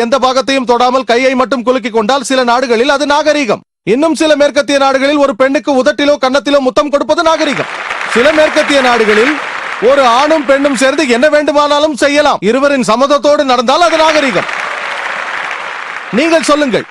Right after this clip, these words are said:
யார் தீர்மானிப்பது? யார் முடிவெடுப்பது? அமெரிக்காவில் நிர்வாண கடற்கரைகள் உள்ளன. இரண்டு மாதத்திற்கு முன்பு Times of இந்தியாவில் ஒரு கப்பலை பற்றி படித்தேன். ஒரு புது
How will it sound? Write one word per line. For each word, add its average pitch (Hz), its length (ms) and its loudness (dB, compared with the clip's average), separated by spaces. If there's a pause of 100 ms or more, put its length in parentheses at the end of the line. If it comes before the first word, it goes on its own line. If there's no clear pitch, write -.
(560)
யார் 311 260 0
தீர்மானிப்பது? 262 540 -2 (680)
யார் 254 300 0
முடிவெடுப்பது? 262 500 0 (200)
அமெரிக்காவில் 254 580 0
நிர்வாண 262 240 0 (140)
கடற்கரைகள் 240 560 0
உள்ளன. 214 280 0 (120)
இரண்டு 254 280 2
மாதத்திற்கு 254 460 0
முன்பு 240 260 0
Times 247 260 0
of - 140 -6
இந்தியாவில் 240 440 0
ஒரு 226 160 0
கப்பலை 254 280 0
பற்றி 226 220 -2
படித்தேன். 214 420 -2
ஒரு 233 200 2
புது 302 160 0